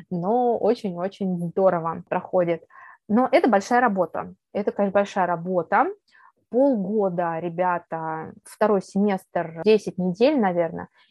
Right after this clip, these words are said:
изучают материалы, знакомятся с основами судопроизводства в Российской Федерации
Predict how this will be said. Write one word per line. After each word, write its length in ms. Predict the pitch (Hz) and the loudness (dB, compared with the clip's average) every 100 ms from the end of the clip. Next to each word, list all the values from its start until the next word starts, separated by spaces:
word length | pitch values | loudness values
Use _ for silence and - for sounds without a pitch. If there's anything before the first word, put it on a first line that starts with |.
| - | -8
изучают 420 | 175 175 294 302 | -8 0 2 2
материалы, 800 | 262 254 226 185 185 170 160 156 - _ _ | 0 0 0 2 4 4 0 -4 -8 _ _
знакомятся 680 | 170 185 - 285 294 277 240 | -6 -4 -2 0 0 -4 -8
с 100 | 233 | -4
основами 680 | 220 208 - 208 240 220 214 | -6 -4 -4 0 2 0 -2
судопроизводства 1040 | 202 - 208 208 - 214 - 185 247 - 208 | -4 -6 -4 -2 0 -2 -2 0 0 0 2
в 40 | |
Российской 520 | 190 185 220 226 - | 2 2 -4 -4 -6
Федерации 960 | 202 202 233 202 180 170 - 156 165 | -4 0 2 4 2 0 -8 -8 -8